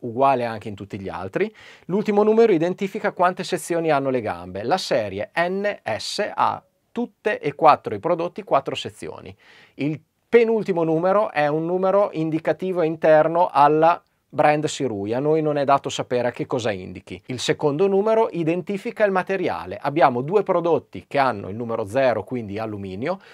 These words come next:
due prodotti che hanno il numero due, quindi carbonio. Il primo numero, a mio parere, è il numero più importante perché identifica quanto sono grandi le sezioni delle gambe.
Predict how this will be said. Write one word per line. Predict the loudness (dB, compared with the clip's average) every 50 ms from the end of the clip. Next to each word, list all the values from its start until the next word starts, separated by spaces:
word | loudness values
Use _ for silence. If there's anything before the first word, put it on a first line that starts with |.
| -16 -6
due | -4 -4 -2
prodotti | -2 -2 -2 -2 -2 -2 -4 -6
che | -4 -4
hanno | -4 -2 -2 -4
il | -4
numero | -4 -4 -2 -4 -4
due, | -4 -2 -4 -4 -2
quindi | -4 -6 -6 -6 -6
carbonio. | -4 -2 -2 -2 -2 -6 -8 -8 -12 -14 -14 -16 _ _ -20 -20 _ -10
Il | -8 -6
primo | -2 2 2 2 4 4
numero, | 2 2 2 2 0 0
a |
mio | 0 -2 0
parere, | 0 2 2 2 2 0
è |
il | -2
numero | -2 0 0 0 0
più | -2 -4
importante | -4 -4 -4 0 2 2 2 2 -2 -6
perché | -8 -6 -4 -4
identifica | -4 -2 -2 -4 -4 -6 -6 -8 -8 -8 -8 -10 -8 -4 -4 -6 -4
quanto | -2 4 4 6 6 6 2 0 -6 -10 _ -6 -4 -4 -4 -4 _ _ -20 -20
sono | -16 -12 -8 0 0 2 2 2 0 -2 -4 -6 -8 -8 _ _ _ _
grandi | -10 -4 0 4 4 4 4 2 0 -2 -4 -6 -4 -6 -6 -6 _ _ _ _ _ _ _
le | -8 -4 -2 -2
sezioni | -2 -2 -4 -4 -6 -6 -6 -4 -2 0 0 0 0 -2 -2 0
delle | 2 0 2 2 0
gambe. | -2 -2 -4 -6 -6 -10 -12 -10 -10 -10 -12